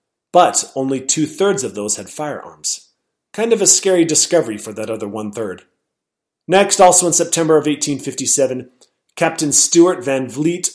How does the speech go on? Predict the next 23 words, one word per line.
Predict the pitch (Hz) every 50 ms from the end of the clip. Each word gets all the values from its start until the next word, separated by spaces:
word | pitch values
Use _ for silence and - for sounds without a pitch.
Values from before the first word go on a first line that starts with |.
| _
arrived | 127 117 110 131 139 139 143 139 -
in | 131 113
Salt | 107 - 147 127 107
Lake | 120 123 120
City | - - - 127 123 127 135 -
ahead | - - - - - 135 143
of | 147 123
the | 131 135
military. | 127 120 117 113 113 - 82 78 78 - _ _ _ _ _ _ _ _ _ _ _ _ _ _ _ _ _
Van | 113 135 180 202 214 208 202
Vliet's | 156 160 190 196 196 196 196 - -
role | 147 156 170 175 175 175 170
was | 160 156 135 -
to | - -
petition | - - 123 185 - - - 165 - - 175 165
Salt | 156 - - 151 127 120
Lake | 135 131 127
City | - - 147 135 143 131
for | - - 107
supplies | - - 104 - - - - 156 156 160 160 156 151
for | - - 117
the | 104 110
military, | 117 127 131 135 131 - 90 85 85